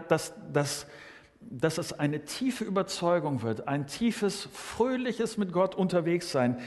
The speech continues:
in der Gerechtigkeit Gottes zu leben. Vielleicht ist dir hier aufgefallen, äh, es, äh, ich finde das eine interessante Formulierung hier in Vers eins, dass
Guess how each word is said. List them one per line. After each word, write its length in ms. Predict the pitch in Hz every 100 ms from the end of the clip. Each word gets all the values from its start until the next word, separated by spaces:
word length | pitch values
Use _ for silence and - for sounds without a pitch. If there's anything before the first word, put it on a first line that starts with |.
| -
in 80 | 165
der 120 | 165
Gerechtigkeit 880 | 160 160 220 233 233 - - 190 185
Gottes 420 | 175 175 156 -
zu 200 | - 135
leben. 420 | 117 117 110 110 110 - - - _ _ _ _ _ _ _ _ _ _ _ _ _ _ _ _ - - - - - - - - _ _ _ _ _ _ _ _ _ _ _ _ -
Vielleicht 480 | - 196 202 -
ist 220 | 190 - -
dir 100 | 190
hier 240 | 190 180
aufgefallen, 880 | 170 170 - - 127 117 117 120 -
äh, 160 | 151 156 180
es, 160 | 165 -
äh, 380 | 135 139 135 -
ich 180 | 160 -
finde 320 | - - 190
das 380 | 165 165 - -
eine 320 | 170 151 151
interessante 600 | 170 156 - 147 165 160 156
Formulierung 640 | 151 139 143 151 147 151
hier 180 | 131 143
in 80 | 135
Vers 320 | - 127 -
eins, 260 | 139 135
dass 240 | - 127